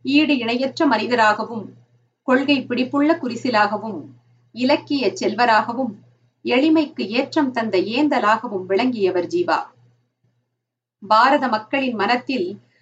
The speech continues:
சோஷலிச கருத்துக்களை ஊன்றியவர் பண்டித நேரு என்றால், தமிழக மக்களின் மனத்தில் அக்கருத்துக்களை ஆழ விதைத்தவர் தோழர் ஜீவா. தாம் ஏற்றுக்கொண்ட லட்சியத்துக்காக காலமெல்லாம் உழைத்த உத்தமர் ஜீவாவையும்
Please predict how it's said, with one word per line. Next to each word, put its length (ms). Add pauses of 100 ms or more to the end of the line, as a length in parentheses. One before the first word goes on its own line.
(320)
சோஷலிச 560
கருத்துக்களை 600
ஊன்றியவர் 680
பண்டித 380
நேரு 440
என்றால், 560 (400)
தமிழக 460
மக்களின் 440
மனத்தில் 600
அக்கருத்துக்களை 1000
ஆழ 360
விதைத்தவர் 680 (220)
தோழர் 380
ஜீவா. 360 (1120)
தாம் 220
ஏற்றுக்கொண்ட 600
லட்சியத்துக்காக 1120 (220)
காலமெல்லாம் 800
உழைத்த 400
உத்தமர் 500
ஜீவாவையும் 680